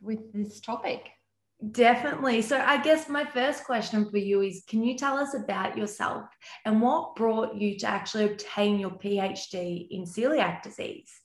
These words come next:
Speaker 1: Uh, so I grew up in Queensland. I wanted to be Margot Fonteyn the second.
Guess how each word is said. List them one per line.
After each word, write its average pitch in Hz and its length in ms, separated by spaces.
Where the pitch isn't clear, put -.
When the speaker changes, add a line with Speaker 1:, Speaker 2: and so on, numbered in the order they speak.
Speaker 1:
Uh, 262 380
so 277 180
I 269 400
grew 247 260
up 202 160
in 214 100
Queensland. 214 680
I 208 240
wanted 202 280
to 208 60
be 202 120
Margot 190 320
Fonteyn 185 440
the 175 140
second. 170 460